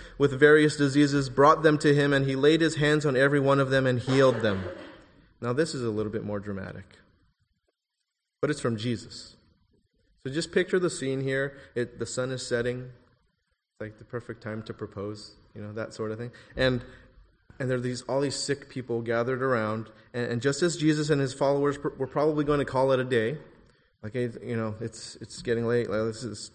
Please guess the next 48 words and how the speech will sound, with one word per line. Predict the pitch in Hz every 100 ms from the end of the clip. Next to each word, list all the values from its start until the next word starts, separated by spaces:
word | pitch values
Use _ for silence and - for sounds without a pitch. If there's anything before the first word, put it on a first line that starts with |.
| _ -
let's | - - -
go | 113
to |
bed," | 110 113 110
or |
whatever. | 113 120 123 120 - - -
Here | 190 208
are |
all | 135 165 175
these | 156 -
sick | - 151 -
people | 117 - 113
that | 117
are | 117
brought | 117 123 123
to | 110
him. | 98 92 90 - _ _ _ _ _ _ _ _ _ _ -
And |
you | 135
recall | 143 143 175 165
back | 160 160
in | 147 131
verse | 135 139 151
nineteen | 139 - 147
that | 127 117
Jesus | 143 156 165 -
said | 151 147 143 - - _
he | - 143
came | - 147 147
to | 147
proclaim | - 135 131 190 220 247 233
the |
year | 185 151 160 165
of | 131 131
the | 131
Lord's | 123 123 127 123 -
favor. | - 123 110 110
This | 165
is | 214 202
out | 208
of | 185
Isaiah | 135 135 131 135
chapter | 135 127 127
sixty, | 120 131 - 123 110 - - -
uh, | 110
sixty-one, | - 147 147 135 123 123
verse | 120 123 -
two. | - 123 139